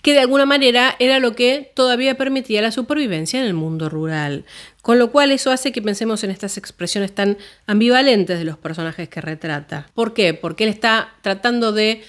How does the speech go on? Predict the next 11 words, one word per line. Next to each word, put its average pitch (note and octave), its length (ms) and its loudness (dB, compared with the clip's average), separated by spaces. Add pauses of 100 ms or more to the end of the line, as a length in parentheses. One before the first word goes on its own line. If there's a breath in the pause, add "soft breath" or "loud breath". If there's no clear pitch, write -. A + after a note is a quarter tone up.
(180 loud breath)
anteponer G#3 680 0
a C4 160 2
esto G3 560 -6 (300 soft breath)
la G#3+ 180 0
suerte B3 340 0
de A#3+ 100 4
la G#3 100 2
mentalidad F#3+ 760 0
burguesa A3 720 0
y G#3 80 2
moral, A3 580 2